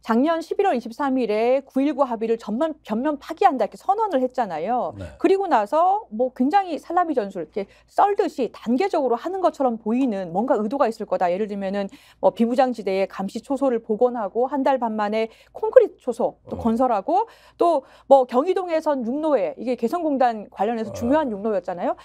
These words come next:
Speaker 1: 근데 뭐 지뢰를 매설한다 이런 얘기도 있어요.
Speaker 2: 아, 있죠.
Speaker 1: 진짜
Speaker 2: 그
Speaker 1: 의도가
Speaker 2: 당연히
Speaker 1: 없는
Speaker 2: 얘기는 될 수
Speaker 1: 거예요?
Speaker 2: 있는데, 그건 작년 십일월에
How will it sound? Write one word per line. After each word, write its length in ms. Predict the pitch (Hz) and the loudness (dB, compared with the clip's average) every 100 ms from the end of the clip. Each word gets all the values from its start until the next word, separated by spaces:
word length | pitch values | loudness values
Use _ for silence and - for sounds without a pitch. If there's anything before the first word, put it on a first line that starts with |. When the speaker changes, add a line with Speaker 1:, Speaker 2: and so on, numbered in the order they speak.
| - | -16
Speaker 1:
근데 200 | - 349 | -4 4
뭐 120 | 381 320 | 4 4
지뢰를 480 | - 233 311 494 | 0 0 4 2
매설한다 460 | 392 233 220 180 175 | 0 -4 -4 -6 -6
이런 220 | 185 247 | -2 0
얘기도 240 | 262 214 208 | 0 -4 -8
있어요. 600 | - 196 165 170 214 160 | -6 -2 0 0 -2 -2
Speaker 2:
아, 40 | |
있죠. 600 | 143 127 - 117 92 104 - | -2 -6 -4 -4 -4 -6 -2
Speaker 1:
진짜 280 | 302 330 370 | 0 2 2
Speaker 2:
그 100 | 233 | 2
Speaker 1:
의도가 240 | 160 349 | 0 2
Speaker 2:
당연히 140 | 277 | 0
Speaker 1:
없는 140 | 131 240 | 0 -2
Speaker 2:
얘기는 120 | 277 | -2
될 140 | 175 160 | -2 -2
수 100 | 226 | -2
Speaker 1:
거예요? 140 | 294 | -4
Speaker 2:
있는데, 200 | 139 160 | -4 -4
그건 300 | 151 143 170 - _ _ _ | -2 -2 -4 -8 _ _ _
작년 340 | - 113 143 | -4 -2 -2
십일월에 960 | 160 - 190 156 107 78 85 131 87 71 | -4 -4 -4 -2 -2 -4 -6 -4 -6 -8